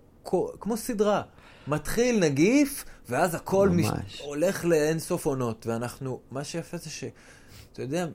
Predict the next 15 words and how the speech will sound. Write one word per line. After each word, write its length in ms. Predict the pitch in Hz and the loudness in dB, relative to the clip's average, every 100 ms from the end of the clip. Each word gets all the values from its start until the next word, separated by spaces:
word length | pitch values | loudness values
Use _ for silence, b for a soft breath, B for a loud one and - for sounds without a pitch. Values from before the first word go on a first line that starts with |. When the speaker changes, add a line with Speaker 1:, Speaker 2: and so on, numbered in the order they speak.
| - | -8
Speaker 1:
מסתכלים 500 | 117 - 110 160 170 | -8 -8 -8 -4 0
על 100 | 160 | 0
ההיסטוריה 580 | 127 - 180 190 190 156 | 0 -2 -2 -2 0 -2
ומנסים 520 | 131 120 110 - 147 | -2 -4 -2 -4 -4
ללמוד 340 | 147 156 180 | -2 -2 0
ממנה, 300 | 202 190 175 147 | 0 0 -2 -2
ואין 440 | 123 131 165 175 | 0 0 0 0
שום 540 | 139 - - 170 160 165 | -4 -10 -8 -6 -2 -4
היסטוריה 540 | - - 170 165 165 | -4 -4 -2 0 0
לדבר 580 | 147 120 113 117 117 135 | 0 -2 -6 -6 -6 -4
הזה, 200 | 143 113 | -6 -8
אנחנו 300 | 101 - 110 | -12 -14 -12
כותבים 300 | - 104 143 | -10 -6 -6
את 80 | 139 | -4
הספר. 540 | 123 - 165 - 110 | -6 -2 -2 -2 -8